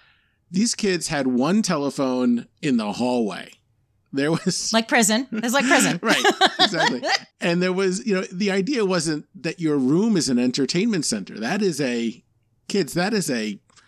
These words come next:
Speaker 1: decade, decade and a half proposition. <laughs> That's how old it is. Yeah, the phone in the hall. I ju-, I just love that as a,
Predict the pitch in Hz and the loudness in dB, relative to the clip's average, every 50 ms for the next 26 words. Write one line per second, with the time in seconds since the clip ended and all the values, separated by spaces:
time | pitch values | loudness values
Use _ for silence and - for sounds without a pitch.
0 | _ _ _ _ _ _ _ _ - 123 117 107 - 156 143 143 127 107 - 117 | _ _ _ _ _ _ _ _ -6 -4 -4 -4 -2 -2 0 0 0 0 0 -2
1 | 113 - 131 123 117 110 104 110 104 104 110 113 117 131 143 - - - - - | -2 0 0 0 0 0 0 -2 -2 -2 -2 -2 -4 -4 -6 -8 -12 -16 -18 -20
2 | - _ _ _ _ _ _ _ _ - 151 135 - 139 123 - 117 113 - - | -20 _ _ _ _ _ _ _ _ -4 -4 -2 -2 -2 -2 0 0 0 0 0
3 | 165 165 165 160 185 233 - - - - - - - 185 - - - 170 151 - | 0 0 -2 -2 -6 -8 -10 -10 -12 -12 -12 -8 -4 -4 -4 -4 -4 -8 -8 -6
4 | - - - 151 143 131 131 139 135 147 156 160 180 190 208 - - - 170 180 | -6 -8 -6 -4 -2 -2 -2 -2 0 0 0 0 0 0 -2 -4 -6 -10 -14 -14
5 | - - - - - - _ _ _ _ _ _ _ _ _ _ - 175 208 175 | -14 -16 -16 -16 -18 -20 _ _ _ _ _ _ _ _ _ _ -4 -2 -2 -2
6 | - - - 147 - - 175 185 190 175 151 131 113 147 160 127 - - - - | -4 -6 -12 -10 -4 -2 0 0 2 2 0 0 0 0 -2 -2 -4 -8 -8 -6
7 | 135 131 139 160 - 147 151 156 165 - 131 131 139 147 135 135 131 120 120 123 | -4 -2 -2 -2 -2 0 0 0 0 0 0 0 0 0 0 -2 -2 -2 -2 -2
8 | 123 123 117 117 113 110 107 98 | -2 -2 -2 -2 -2 -2 -4 -4